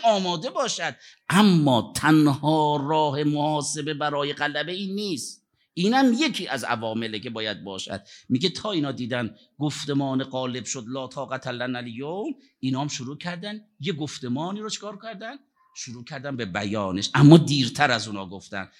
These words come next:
چون دیرتر گفتن، گفتمان اونها چی شد؟ زودتر سر زبانها افتاد. اینا چی گفتن؟ "قال الذین یظنون انهم ملاقو الله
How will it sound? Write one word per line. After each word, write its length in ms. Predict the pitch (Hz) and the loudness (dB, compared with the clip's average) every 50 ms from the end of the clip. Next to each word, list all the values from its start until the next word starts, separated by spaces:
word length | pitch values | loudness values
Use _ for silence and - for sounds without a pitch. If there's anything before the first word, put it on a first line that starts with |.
| _ _ _ | _ _ _
چون 260 | - - 254 294 269 | -2 0 4 4 4
دیرتر 540 | 196 208 233 208 180 - - 214 202 190 170 | 4 4 2 2 2 0 0 0 0 0 -2
گفتن، 580 | 185 190 170 - - 226 233 220 185 151 - - _ _ - | -6 -6 -8 -6 0 0 2 2 0 -2 -8 -14 _ _ -2
گفتمان 560 | 208 208 - - 208 202 202 196 196 196 202 | -2 -2 -2 -4 -4 -2 -2 -2 -4 -4 -6
اونها 260 | 208 202 196 220 254 | -6 -4 -4 -4 -4
چی 180 | - - 320 320 | -4 -4 -4 -4
شد؟ 320 | - 254 233 240 262 262 - _ _ _ _ _ - - | -4 -4 -4 -4 -6 -8 -10 _ _ _ _ _ -12 -8
زودتر 420 | 240 269 254 - - - - 302 | -6 -6 -6 -6 -10 -4 -4 -2
سر 260 | 285 - - 277 - 262 | -2 0 0 2 0 2
زبانها 500 | 208 254 247 226 233 220 214 233 233 214 | 2 2 2 2 2 0 0 0 -2 -4
افتاد. 500 | 196 170 - - 202 202 202 202 _ _ _ _ _ _ _ _ _ _ _ _ _ _ _ _ | -6 -8 -10 -10 -10 -10 -10 -14 _ _ _ _ _ _ _ _ _ _ _ _ _ _ _ _
اینا 180 | 156 175 214 | 4 4 6
چی 160 | 202 - 247 | 6 6 4
گفتن؟ 760 | 220 240 220 180 208 214 196 190 202 214 226 - - - - _ | 6 4 2 2 2 0 0 0 0 0 -2 -4 -12 -20 -4 _
"قال 280 | 139 143 147 143 135 127 | 8 10 10 10 10 10
الذین 600 | 120 113 110 110 110 110 107 120 131 123 107 104 | 8 8 8 8 8 6 6 6 6 8 8 8
یظنون 840 | 101 98 104 107 107 113 107 104 107 110 131 151 147 131 107 104 | 8 8 6 6 6 6 8 10 10 10 10 10 10 8 8 8
انهم 500 | 85 65 101 104 101 98 101 107 104 101 | 6 6 4 6 6 4 4 4 4 4
ملاقو 540 | 101 107 123 123 123 123 123 120 117 123 127 | 6 6 6 4 4 2 2 0 0 -2 -2
الله 600 | 127 123 123 127 135 151 180 226 247 269 294 226 | -2 -2 0 0 2 2 2 2 2 0 0 -2